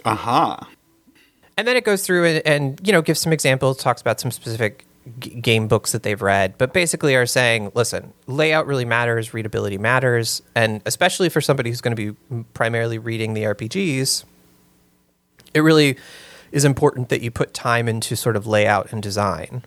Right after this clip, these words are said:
Speaker 2: um, which
Speaker 1: Mm-hmm.
Speaker 2: I agree with. I think layout and design is really important. I think it's very
Speaker 1: Mm-hmm.
Speaker 2: interesting that,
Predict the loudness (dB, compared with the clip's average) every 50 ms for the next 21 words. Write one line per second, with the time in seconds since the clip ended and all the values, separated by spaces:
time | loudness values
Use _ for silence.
0 | _ _ _ -4 -2 0 2 2 2 0 -2 -4 -10 -12 -16 _ _ _ _ _
1 | _ _ _ _ _ -8 -2 -2 0 2 2 0 0 -2 -2 -2 -2 -2 -2 -6
2 | -8 -8 _ _ -20 _ _ 0 2 2 2 2 2 2 2 2 2 0 0 0
3 | 0 2 2 2 0 -2 -2 -2 -2 -2 -2 0 -2 -2 -2 -2 -10 -12 _ _
4 | _ _ _ _ -2 0 0 2 2 0 0 0 2 2 2 2 2 0 0 2
5 | 2 2 0 0 -2 -2 0 2 0 0 -2